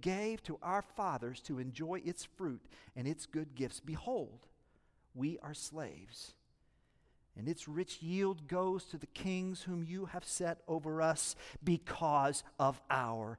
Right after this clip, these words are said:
sins. They rule over our bodies and over our livestock as they please,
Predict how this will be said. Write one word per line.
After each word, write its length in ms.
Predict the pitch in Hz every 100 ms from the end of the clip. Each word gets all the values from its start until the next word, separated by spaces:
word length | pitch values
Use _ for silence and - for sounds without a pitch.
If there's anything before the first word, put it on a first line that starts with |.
| -
sins. 1080 | - - - 104 90 90 90 90 - - - _ _ _ _ _ _ _ _ _
They 140 | 143 117
rule 760 | 117 160 160 143 127 107 110
over 320 | 120 131 123 104
our 220 | 120 131
bodies 800 | 117 110 104 98 95 92 - - _ _ _ _ -
and 120 | 95
over 240 | 113 120
our 180 | 113 135
livestock 720 | 123 123 135 127 - 135 143
as 200 | 95 95
they 260 | 92 - 131
please, 880 | 127 - 135 101 85 92 - -